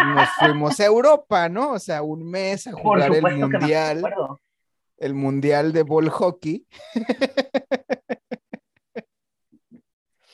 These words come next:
Speaker 2: Era street hockey, ¿no? ¿No se llamaba street
Speaker 1: Eh,
Speaker 2: hockey?
Speaker 1: algo así, no estoy seguro. Pero ese es el punto.
Speaker 2: Fuiste al mundial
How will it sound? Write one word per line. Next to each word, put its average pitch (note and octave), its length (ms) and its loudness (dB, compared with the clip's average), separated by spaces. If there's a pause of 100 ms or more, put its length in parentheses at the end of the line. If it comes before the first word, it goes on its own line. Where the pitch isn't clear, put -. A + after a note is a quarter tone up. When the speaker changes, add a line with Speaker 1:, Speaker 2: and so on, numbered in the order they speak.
(1200)
Speaker 2:
Era A#3+ 120 4 (100)
street C#4 240 0 (100)
hockey, G3 300 -6
¿no? G3+ 240 -4 (1400)
¿No C#4 120 0
se E4+ 80 -2
llamaba D4 240 4
street C4+ 260 -4
Speaker 1:
Eh, C4 40 -8
Speaker 2:
hockey? C4 440 -6 (260)
Speaker 1:
algo B3+ 260 -2
así, A2 280 -8 (180)
no C#3 100 -10
estoy C3 220 -12
seguro. G2+ 360 -18 (1900)
Pero C#3 220 -4
ese E3+ 200 -2
es C#3+ 100 -10
el C3 120 -8
punto. A#2 340 -12
Speaker 2:
Fuiste B3 240 -4
al D4+ 160 2
mundial A3+ 520 -2